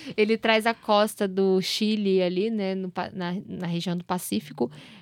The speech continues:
E é lindo, é um, é um rótulo bonito, é um rótulo que conta história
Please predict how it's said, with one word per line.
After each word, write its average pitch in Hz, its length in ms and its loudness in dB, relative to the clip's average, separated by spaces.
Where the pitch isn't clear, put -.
E 208 520 2
é 208 100 0
lindo, 208 400 2
é 180 100 4
um, 196 160 2
é 202 120 2
um 196 100 6
rótulo 196 360 2
bonito, 208 760 4
é - 80 0
um 196 40 2
rótulo 202 360 0
que - 120 -16
conta 196 260 0
história 208 840 2